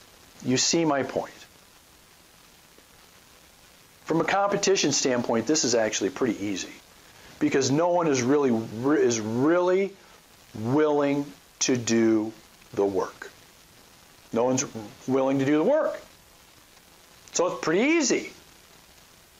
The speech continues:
Okay? We don't have, right now, the multifamily space is about as crowded as I've ever seen it.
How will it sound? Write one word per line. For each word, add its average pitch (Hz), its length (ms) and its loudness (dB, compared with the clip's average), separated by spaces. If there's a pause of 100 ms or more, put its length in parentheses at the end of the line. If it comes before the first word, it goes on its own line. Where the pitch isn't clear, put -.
(260)
Okay? 170 520 0 (680)
We 175 140 0
don't 247 160 0
have, 214 640 0 (1500)
right 214 280 0
now, 202 520 0 (220)
the 151 80 2
multifamily 196 840 0
space 170 480 2
is 156 100 2
about 147 220 2
as 127 120 0
crowded 165 600 0
as 147 180 2
I've 123 200 2
ever 139 300 2
seen 185 480 0
it. 277 320 -2